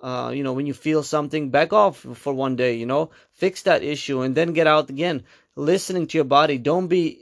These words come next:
you know, don't let your ego get in the way here too. Uh, your ego is the one that always, um, hurts you in the long run. Doesn't matter if it's for easy runs or for hard runs.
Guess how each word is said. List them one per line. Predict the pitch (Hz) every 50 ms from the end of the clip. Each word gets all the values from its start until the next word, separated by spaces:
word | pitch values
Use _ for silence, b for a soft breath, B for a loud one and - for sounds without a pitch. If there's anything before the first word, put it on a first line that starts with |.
| 135 -
you | 90 85 - 151
know, | 151 143
don't | 143 151 165 175
let | 175 180 175 -
your | 165 -
ego | - 156 165 175 156 165 156
get | 135 143 156 139
in | 147
the | 143 139
way | 135 135 147 151 147 143 131
here | - - - 147 147 135
too. | 123 - - 175 175 143 127 b b b b b b b
Uh, | - 117 127 127 123
your | 127 135 135 -
ego | - 160 170 180 160 175 175 165
is | - - 143 127 120
the | 135 143
one | 139 147 151 156 156 151
that | 143 139 - -
always, | 127 143 147 151 147 143 139 - - - - _ -
um, | 127 127 127 123 120 113 113 - _ _ _ _ _ _ _ _ _ _ -
hurts | - 147 160 160 139 - -
you | 143 139 123 - -
in | 139 143
the | 143
long | 139 139 135 139 147 143
run. | 135 131 120 110 107 - - - -
Doesn't | - - 143 143 151 151
matter | 147 143 147 143 143
if | 131 -
it's | 135 127 -
for | - 127 123 123 -
easy | 143 156 160 151 143 151 151
runs | 139 143 143 143 139 135 123
or | 123 123 120
for | 107 - 123 117
hard | 127 139 139 135
runs. | 127 127 120 117 107 -